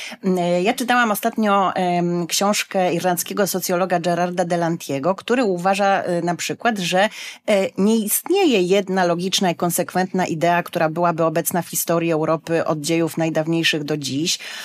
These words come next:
I on kwestionuje nawet słuszność słynnych słów Eliota, który pisał, że, e, dziedzictwem wszystkich Europejczyków jest religia chrześcijańska i języki klasyczne i, i są takim naszym wspólnym pniem.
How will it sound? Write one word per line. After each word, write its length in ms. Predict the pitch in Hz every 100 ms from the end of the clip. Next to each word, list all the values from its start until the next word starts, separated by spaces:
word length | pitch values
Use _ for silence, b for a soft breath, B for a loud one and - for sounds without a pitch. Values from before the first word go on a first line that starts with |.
| B B
I 80 | 175
on 80 | 208
kwestionuje 580 | - 254 226 220 214 233
nawet 300 | 202 214 -
słuszność 400 | 190 196 226 -
słynnych 380 | - 202 202 190
słów 260 | 196 196
Eliota, 460 | 185 185 180 175 202
który 280 | - 185 180
pisał, 440 | 185 - 190 185
że, 320 | 170 180 165 170 B B -
e, 120 | 180
dziedzictwem 580 | 165 175 214 - - 180
wszystkich 380 | - - 190 185
Europejczyków 800 | 180 175 180 175 185 175 175
jest 280 | 170 170 -
religia 420 | 165 175 180 190
chrześcijańska 720 | 160 180 170 - 165 170 - 170
i 80 |
języki 400 | 165 160 160 165
klasyczne 760 | - 165 - 160 - - 143 160
i, 260 | 143 147 156
i 40 |
są 180 | - 156
takim 280 | 160 - 165
naszym 280 | 156 -
wspólnym 480 | 160 - 170 165 175
pniem. 500 | - 196 165 127 139